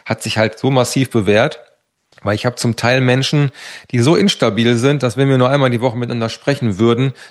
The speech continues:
dass sie nach zwei Tagen schon wieder in ihre Zwangsmuster reinkommen oder in ihre Depression. Ich hab, ich hab mal mit einer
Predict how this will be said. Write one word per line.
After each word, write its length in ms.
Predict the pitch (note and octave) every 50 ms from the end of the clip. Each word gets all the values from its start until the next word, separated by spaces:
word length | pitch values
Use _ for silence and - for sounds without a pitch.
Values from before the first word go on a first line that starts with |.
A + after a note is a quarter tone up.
| _
dass 160 | - A#2 -
sie 60 | - B2+
nach 120 | A#2+ A2+
zwei 260 | - - B2+ A#2+ B2+
Tagen 300 | - - C3+ B2 B2 C3
schon 160 | B2 - C3
wieder 160 | A#2 A#2+ B2 A#2+
in 80 | A#2+
ihre 200 | - A#2 G#2 A2
Zwangsmuster 1500 | - - - A#2+ A2+ A#2 A2+ - - - - - - - _ _ _ _ _ _ _ - G#2+ G#2+ A#2 A2 - - A#2 G#2+
reinkommen 480 | F#2 G#2+ G#2+ G#2+ G#2+ - - G#2+ G#2 G2+
oder 120 | G#2 G#2
in 80 | G2+ G#2
ihre 200 | G#2 G2+ G2+ G#2
Depression. 840 | F#2 G#2+ G2+ - - G#2 - - - A#2 A2 A2 A2 A2 A2 G#2+ G2+ - - - - - _
Ich 80 | - -
hab, 120 | G#2+ -
ich 220 | G2+ - - -
hab 140 | A#2+ A#2 -
mal 160 | - A2+ A2+
mit 120 | A2+ G#2+ -
einer 360 | - A#2+ B2 A#2+ A2+ A2+ A2